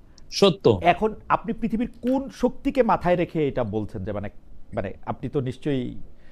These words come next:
Speaker 2: নাকি এটা একটা
Speaker 1: আমরা দেখছি যে লোকাল এবং বিদেশি অনেক কনস্পিরেসি তো আছে
Speaker 2: হুম।
Speaker 1: এই, এই, এই, আহ, আমাদের ইলেকশনকে বানচাল করার।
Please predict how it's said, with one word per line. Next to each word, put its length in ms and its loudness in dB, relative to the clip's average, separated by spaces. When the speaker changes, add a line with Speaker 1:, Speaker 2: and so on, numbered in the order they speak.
Speaker 2:
নাকি 240 6
এটা 100 2
একটা 180 6
Speaker 1:
আমরা 260 10
দেখছি 440 6
যে 200 8
লোকাল 800 6
এবং 420 -2
বিদেশি 760 0
অনেক 460 2
কনস্পিরেসি 760 2
তো 140 2
আছে 400 0
Speaker 2:
হুম। 240 -6
Speaker 1:
এই, 420 4
এই, 540 4
এই, 540 2
আহ, 560 -2
আমাদের 380 6
ইলেকশনকে 560 4
বানচাল 520 0
করার। 300 -4